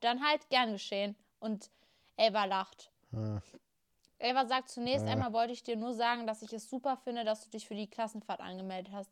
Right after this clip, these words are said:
Speaker 1: Ich und drei weitere Lehrer
Speaker 2: <laughs>
Speaker 1: werden mit euch kommen. Ich dachte, es werden fünf, würden
Speaker 2: Cool.
Speaker 1: fünf Lehrer mit uns reisen. Äh, ja, einer der Lehrer wird es leider nicht schaffen und wir haben Mühe, einen Ersatz zu finden. Genau darüber wollte ich mit dir sprechen. Ich habe mit Isa darüber gesprochen und sie hat gesagt, dass sie sich freiwillig
Speaker 2: Oh, nee.
Speaker 1: melden würde.“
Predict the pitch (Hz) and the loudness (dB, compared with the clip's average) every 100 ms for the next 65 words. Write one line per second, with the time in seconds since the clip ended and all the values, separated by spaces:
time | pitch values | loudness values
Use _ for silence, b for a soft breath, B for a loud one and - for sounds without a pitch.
0 | _ 294 262 226 214 214 214 226 240 226 | _ 0 0 -2 0 2 4 2 0 6
1 | 226 226 233 208 220 220 214 - 214 339 | 8 8 2 2 2 2 -2 -4 -2 0
2 | 277 202 190 b b b - 233 277 262 | 0 -2 -4 b b b -10 0 2 2
3 | 247 240 233 220 226 226 - 302 302 - | 0 -2 2 2 2 -2 -4 -4 -4 -8
4 | 196 208 240 170 151 113 101 214 202 190 | -6 0 4 8 8 8 4 2 0 0
5 | 196 190 196 - 196 190 190 196 - 226 | -2 -4 -8 -6 -4 -2 -4 -8 0 2
6 | 226 220 220 208 226 233 233 226 226 226 | 4 4 4 4 2 2 2 4 4 2
7 | 208 220 214 220 214 214 214 233 214 214 | 0 -6 -2 2 2 0 -2 -2 -2 -4
8 | 196 202 208 214 214 214 b b b - | -8 -6 -6 -2 -2 -2 b b b -2
9 | 254 269 220 220 214 214 220 226 - 208 | 2 6 4 2 -2 0 0 0 -6 -8
10 | 202 185 190 214 233 247 233 240 233 208 | -6 -6 -6 -2 2 2 2 0 0 0
11 | 220 - 226 214 - - 208 - 185 b | -2 -4 -8 -8 -8 -4 -4 -4 -12 b
12 | b b - 254 247 247 - 269 269 240 | b b -4 0 2 0 0 0 2 2
13 | 220 214 202 196 - 214 214 180 214 226 | 2 0 -4 -8 -2 0 0 -6 -4 -2
14 | 226 - 208 226 226 214 208 208 - - | -2 -4 0 0 -2 -6 -6 -6 -8 2
15 | 233 269 311 123 - 101 98 233 240 214 | 10 12 12 8 6 4 4 6 8 6
16 | 185 185 185 185 | 2 0 2 0